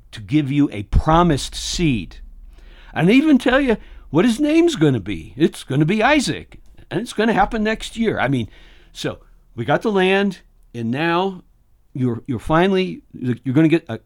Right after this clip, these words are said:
a covenant to give you an heir. All right, here we go. Verse, uh, chapter seventeen,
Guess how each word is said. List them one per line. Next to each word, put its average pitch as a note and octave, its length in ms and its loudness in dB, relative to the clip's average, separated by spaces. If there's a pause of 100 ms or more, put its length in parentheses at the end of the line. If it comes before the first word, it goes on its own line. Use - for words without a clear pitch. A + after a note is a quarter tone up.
a G#2+ 80 -6
covenant F#3 520 0
to C#3+ 80 -4
give B2 260 2
you B2 340 0 (480)
an A#2+ 120 -4
heir. G2 320 -10 (1400)
All G#2 80 -6
right, G2+ 140 -6
here D#3 100 4
we C3 60 4
go. - 120 -8 (220)
Verse, - 360 -8
uh, A2 280 -6
chapter C3 300 -2
seventeen, G#2 460 -6